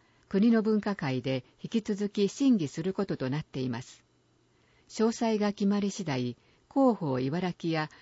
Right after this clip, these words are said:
市ホームページでお知らせします。新型コロナワクチン接種等に関するお知らせ、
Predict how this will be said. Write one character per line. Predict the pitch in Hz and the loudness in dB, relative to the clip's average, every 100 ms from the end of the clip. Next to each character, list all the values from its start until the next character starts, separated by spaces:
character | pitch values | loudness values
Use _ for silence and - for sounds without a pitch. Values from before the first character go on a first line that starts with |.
| - | -20
市 | - 202 190 - | -4 0 0 2
ホ | 262 | 4
ー | 247 | 4
ム | 254 | 4
ペ | 262 214 | 2 0
ー | |
ジ | 151 127 | 0 -2
で | 131 | -4
お | 143 | -4
知 | - | -4
ら | 202 | -4
せ | 190 180 | -2 -4
し | - | -6
ま | 147 143 | -6 -8
す。 | - _ _ _ _ _ _ _ _ _ _ _ _ _ _ _ _ _ _ | -12 _ _ _ _ _ _ _ _ _ _ _ _ _ _ _ _ _ _
新 | - 247 262 | -2 4 6
型 | 254 247 | 4 2
コ | 240 247 | 2 4
ロ | 240 | 4
ナ | 247 | 4
ワ | 240 | 0
ク | - | -4
チ | - 139 | -6 -2
ン | 135 | -2
接 | - 254 247 | 0 -2 -2
種 | 175 | -6
等 | - 175 147 | -4 -2 0
に | 131 | -2
関 | 170 185 | -2 -4
す | - 180 | -2 -4
る | 135 | -4
お | 123 | -6
知 | - 147 | -6 -8
ら | 143 | -8
せ、 | - 131 | -6 -8